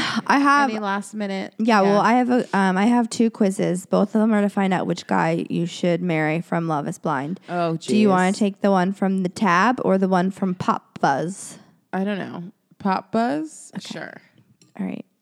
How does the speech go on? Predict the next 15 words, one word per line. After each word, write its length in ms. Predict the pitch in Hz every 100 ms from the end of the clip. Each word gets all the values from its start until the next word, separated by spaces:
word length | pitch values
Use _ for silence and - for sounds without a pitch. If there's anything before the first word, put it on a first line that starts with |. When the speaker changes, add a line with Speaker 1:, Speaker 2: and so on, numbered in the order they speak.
| - _ _ _ _ _ _ _ - 269
Speaker 1:
Which 260 | 254 -
guy 260 | - 196 208
from 240 | 233 208
Love 200 | 190 180
Is 100 | 190
Blind 400 | 202 196 170 175
should 340 | - - 175 180
you 440 | - 190 156 156 - -
marry? 540 | 180 151 117 67 - -
Now, 320 | 190 165 160
I 260 | 180 175 208
took 340 | - - - _
the 340 | 196 202 190 - -
tap, 420 | - 196 - - - 190
the 440 | 196 185 175 180